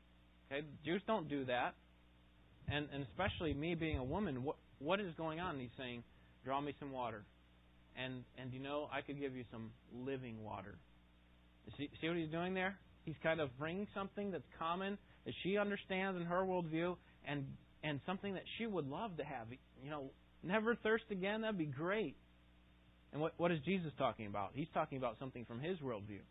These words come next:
that has an eternal perspective that will forever change her. And, and he's kind of bridging the context, bring, bridging the worldviews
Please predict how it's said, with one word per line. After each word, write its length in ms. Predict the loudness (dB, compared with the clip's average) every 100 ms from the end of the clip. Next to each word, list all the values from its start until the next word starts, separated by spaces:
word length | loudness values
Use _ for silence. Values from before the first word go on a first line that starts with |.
| -20 -20 -20 -20 -6
that 80 | 0
has 160 | 0 0
an 80 | -4
eternal 360 | -4 -2 0
perspective 540 | 0 -6 -2 -4 -4 -8
that 140 | -6
will 160 | -6 -8
forever 480 | -8 -6 -4 -2 -2 -4 -8
change 260 | -6 -6 -4
her. 120 | -8 -8 -20 -20 -20 -20 -20 -20 -20 -12 -6
And, 140 | -6 -4
and 140 | -2
he's 140 | -2 -4 -8 -14 -4
kind 140 | -2
of 180 | -2 0
bridging 520 | 2 2 4 2 4
the 80 | 2 4
context, 600 | 6 6 6 4 4 -6 -14 4
bring, 260 | 4 4 0 2
bridging 420 | 2 4 4 4
the 80 | 6
worldviews 640 | 6 6 6 6 6 4